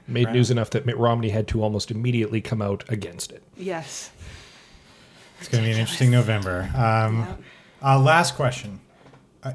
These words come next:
Speaker 2: if nothing else comes of I dig your girlfriend dot com,
Speaker 3: Mm-hmm.
Speaker 2: what is the one thing that you want, both of you, I guess I'm asking the question
Speaker 3: Mm-hmm.
Speaker 2: too,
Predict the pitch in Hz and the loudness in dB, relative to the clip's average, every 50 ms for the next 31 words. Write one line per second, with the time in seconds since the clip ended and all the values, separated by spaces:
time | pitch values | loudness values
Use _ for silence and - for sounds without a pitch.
0 | - - 165 143 131 - - 131 147 131 147 175 180 131 170 190 185 185 180 175 | -4 -2 -2 -2 -2 -4 -6 0 4 6 6 6 6 4 2 2 4 4 2 0
1 | - - - - 156 127 117 - - - - - - - 139 131 123 120 113 107 | -2 -4 0 2 2 2 2 0 -4 -10 -12 -8 -2 0 2 4 4 4 2 -2
2 | - - 123 113 101 107 117 120 120 120 123 113 - 117 113 104 107 107 104 101 | -6 -8 -8 -8 -8 -8 -8 -6 -6 -6 -6 -6 -6 -8 -10 -10 -10 -10 -10 -12
3 | - - 107 101 98 98 95 92 92 95 92 95 98 95 92 90 90 90 101 104 | -12 -14 -16 -14 -14 -12 -12 -12 -12 -14 -14 -16 -14 -14 -14 -14 -14 -12 -8 -4
4 | 113 120 127 123 - - 117 101 98 104 104 101 101 101 101 - - 107 98 92 | -2 0 0 0 0 -2 -6 -6 -6 -6 -6 -6 -6 -8 -10 -12 -12 -12 -10 -10
5 | 92 90 90 90 92 92 95 92 92 90 90 90 - - - _ _ _ _ _ | -10 -12 -12 -14 -14 -14 -14 -12 -12 -12 -12 -14 -16 -18 -20 _ _ _ _ _
6 | _ - 113 104 92 127 127 123 127 107 101 98 95 92 92 87 - 101 87 90 | _ -20 -16 -2 2 4 4 4 2 -2 -6 -8 -8 -10 -10 -12 -12 -12 -12 -12
7 | 92 92 - - 92 90 82 - - 98 - 196 185 - 95 92 95 | -12 -12 -14 -16 -16 -18 -16 -16 -16 -14 -14 -14 -14 -14 -16 -16 -16